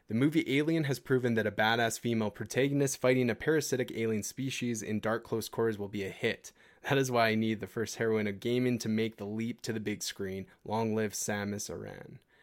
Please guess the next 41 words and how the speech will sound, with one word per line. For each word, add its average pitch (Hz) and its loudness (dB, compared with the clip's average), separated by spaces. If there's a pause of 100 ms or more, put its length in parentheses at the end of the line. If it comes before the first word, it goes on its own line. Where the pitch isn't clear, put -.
(1040)
Polar 143 4
says, 135 4
"This 151 2
might 170 2
sound 175 4
like 147 2
a 120 2
completely 131 -2
odd 107 0
pick, - -2
but 107 0
I 117 0
definitely 214 -2
think - -2
a 120 -2
Kirby 131 2
movie 104 0
would 90 -6
be - -14
great. - -12 (340)
I 113 -2
mean, 139 6
the 135 6
source 180 6
material 123 4
is 95 -4
there. 98 0
They 113 0
had 113 2
a 107 -2
freaking 127 -2
Kirby 127 2
anime, 110 2
for 107 -6
crying 98 -8
out 71 -8
loud. 87 -8 (400)
Whether 139 8
the 147 6
antagonist 143 4
be 123 0